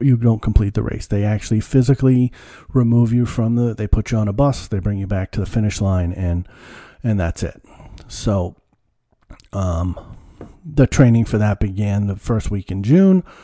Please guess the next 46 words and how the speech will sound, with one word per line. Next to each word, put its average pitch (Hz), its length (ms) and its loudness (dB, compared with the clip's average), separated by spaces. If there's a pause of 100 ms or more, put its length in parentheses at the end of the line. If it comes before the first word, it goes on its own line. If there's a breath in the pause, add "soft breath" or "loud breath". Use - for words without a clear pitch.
(420 loud breath)
I 85 80 -6
was - 140 -6
doing 104 240 -2
great. 127 280 0
I 92 80 -2
was 90 200 -8
making 98 280 -8
sure 104 300 -2
I 98 60 0
would 92 200 -4
go, 107 240 0
and 98 80 -2
I 90 80 -4
would, 107 180 -8
I 190 100 -2
may 214 160 4
not 180 260 2
go, 131 220 4
may 151 180 8
not 143 220 6
have 120 160 -2
gone 120 300 2
every 113 360 -2
Tuesday 110 480 -2
and 98 160 -8
Thursday 120 640 0
and 95 120 -6
every 85 180 -6
Saturday, 120 640 2
but 101 180 -4
I 95 100 -4
made 127 300 2
sure 127 220 2
to 113 80 2
get 110 180 -2
my 98 220 -2
weekly, 135 440 4
two 190 240 4
weekly 170 380 6
runs 117 380 2
in 101 320 -2 (720 loud breath)
and 113 280 0
my 107 140 0
long 92 320 -2
run 80 220 -6
in. 87 240 -10